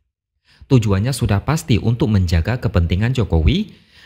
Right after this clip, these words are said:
atau bisa saja untuk mengatur pemerintah selanjutnya supaya tidak terlalu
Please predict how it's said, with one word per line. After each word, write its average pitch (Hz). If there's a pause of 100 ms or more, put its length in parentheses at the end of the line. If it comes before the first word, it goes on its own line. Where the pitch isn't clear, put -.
(140)
atau 135
bisa 107
saja 87
untuk 135
mengatur 107
pemerintah 104
selanjutnya 113 (320)
supaya 147
tidak 117
terlalu 107